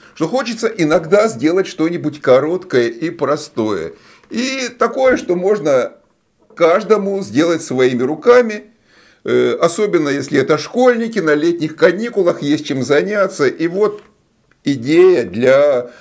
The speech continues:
такого опыта. Это простейший электродвигатель. Все, что для него нужно, лежит у меня на столе. Это неодимовый магнит,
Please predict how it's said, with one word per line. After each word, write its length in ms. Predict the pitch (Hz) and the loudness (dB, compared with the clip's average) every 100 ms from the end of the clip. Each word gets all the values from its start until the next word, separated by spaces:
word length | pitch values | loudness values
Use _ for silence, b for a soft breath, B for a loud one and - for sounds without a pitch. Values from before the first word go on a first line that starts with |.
| B _ | B _
такого 440 | 127 170 185 185 | 0 4 6 6
опыта. 720 | 139 - 170 170 147 - 123 - | 2 2 2 4 0 2 2 2
Это 240 | 147 143 | 2 2
простейший 960 | - 135 139 - 226 240 226 - 220 - | 2 0 0 -2 -2 -2 -4 -6 -6 -2
электродвигатель. 1000 | 143 143 180 - 131 120 135 113 113 123 | 0 2 2 4 2 2 -2 -4 -4 -4
Все, 180 | 123 170 | 0 0
что 140 | 170 | 0
для 120 | 120 | -4
него 240 | 123 135 143 | -2 -2 -2
нужно, 280 | 202 208 190 | -4 -6 -4
лежит 420 | 127 123 180 - | -4 -6 -10 -8
у 80 | 117 | -6
меня 420 | 117 113 143 143 | -4 0 0 -2
на 140 | 98 - | -8 -10
столе. 520 | - 85 76 73 - _ _ _ _ _ _ b b b | -6 -6 -6 -10 -12 _ _ _ _ _ _ b b b
Это 240 | 202 208 180 | -4 -2 -2
неодимовый 640 | 160 175 175 220 185 143 | 2 0 0 -6 -2 -2
магнит, 600 | 120 117 101 110 127 | 0 -4 -4 -6 -6